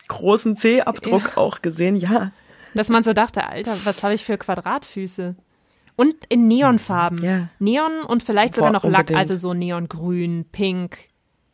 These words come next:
Speaker 1: Hm.
Speaker 2: Ja, krass.
Speaker 1: Aber ich fand es, aber ich ma-, ich war jetzt nicht so Anti-Ballerina, also mittlerweile finde ich sie,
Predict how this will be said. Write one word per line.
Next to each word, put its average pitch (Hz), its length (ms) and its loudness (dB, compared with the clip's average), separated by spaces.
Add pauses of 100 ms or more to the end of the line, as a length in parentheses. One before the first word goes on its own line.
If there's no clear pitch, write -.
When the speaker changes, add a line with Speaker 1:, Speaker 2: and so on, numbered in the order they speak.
(120)
Speaker 1:
Hm. 214 100 6
Speaker 2:
Ja, 185 120 6 (180)
krass. 320 500 -6
Speaker 1:
Aber 180 140 4
ich 175 100 0
fand 233 220 2
es, - 200 -6 (460)
aber 190 220 4
ich 196 100 -6
ma-, 196 160 2
ich - 160 -4
war 220 220 4
jetzt 220 240 0
nicht 226 160 0
so 208 100 -2
Anti-Ballerina, 208 840 0
also 175 180 0
mittlerweile 180 360 2
finde 185 180 -2
ich 175 80 -6
sie, 170 260 -2